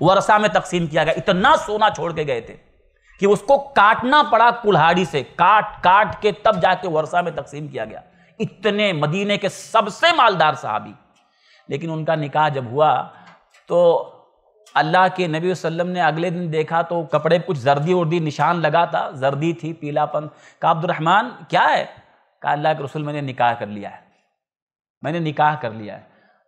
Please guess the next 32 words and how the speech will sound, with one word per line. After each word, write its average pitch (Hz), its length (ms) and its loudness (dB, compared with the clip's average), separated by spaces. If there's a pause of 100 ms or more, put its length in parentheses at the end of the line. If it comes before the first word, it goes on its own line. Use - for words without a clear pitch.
तो - 80 -10
आपने 165 340 2
बरकत 156 460 0
की 170 80 -2
दुआ 156 280 4
दी 165 220 -4 (460)
और 147 160 2
कहा 160 240 0
कि 165 140 -8 (100)
"औली 147 280 0
वलो 139 260 0
बिशातिन", 113 480 -6 (800)
ठीक 180 200 -2
है, 147 100 0 (500)
अल्लाह 135 220 0
ताला 139 280 0
तुम्हारे 131 360 -2
इस 131 160 -10
रिश्ते 123 300 -6
में 139 160 -4
बरकत 147 320 0
दे, 135 160 -4 (580)
लेकिन 147 440 -2 (160)
वलीमा 160 380 4
करो 175 240 0
चाहे 160 260 -4
एक 147 180 -4
बकरी 143 280 -2
ही 139 120 -4
क्यों 117 200 -8
ना 101 80 -6
हो। 92 100 -8